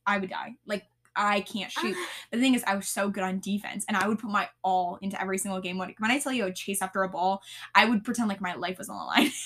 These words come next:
Speaker 1: <laughs> And so we ended up joining a league,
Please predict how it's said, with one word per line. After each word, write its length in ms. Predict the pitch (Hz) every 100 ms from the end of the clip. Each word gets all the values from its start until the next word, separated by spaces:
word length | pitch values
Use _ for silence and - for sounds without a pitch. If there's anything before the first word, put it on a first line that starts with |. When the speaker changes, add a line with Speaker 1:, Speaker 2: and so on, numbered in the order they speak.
| -
Speaker 1:
<laughs> 100 | - - - - - 320
And 180 | 254 247
so 140 | 269
we 100 | 240
ended 160 | 226 240
up 60 | 214
joining 320 | 208 208 226
a 80 | 247
league, 320 | 196 196 196